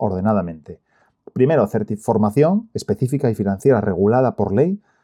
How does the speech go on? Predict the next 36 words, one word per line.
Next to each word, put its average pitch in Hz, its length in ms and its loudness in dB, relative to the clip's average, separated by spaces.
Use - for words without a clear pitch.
y 120 60 -4
segundo, 139 580 0
experiencia 110 560 -2
de 139 60 2
estar 104 200 -2
en, 123 160 -2
haber 95 180 -4
estado 123 220 -2
en 120 40 0
alguna 98 200 0
entidad 95 240 -4
financiera, 78 480 -14
¿no? 127 220 -6
Bueno, 147 140 0
pues, - 320 -4
eh, 131 560 2
allí 135 200 2
por 170 200 0
el 165 160 0
dos 147 160 0
mil 160 420 -6
diez, 160 300 2
una 139 160 -2
cosa 139 140 -4
así, 135 200 -4
según, 117 720 -6
bueno, - 240 -10
ya 117 80 -6
había 127 520 2
estallado 113 560 0
la, 90 200 -2
la 87 140 -6
crisis, - 580 -8
eh, 107 240 -2
subprime, 104 720 -2
este, 101 180 -14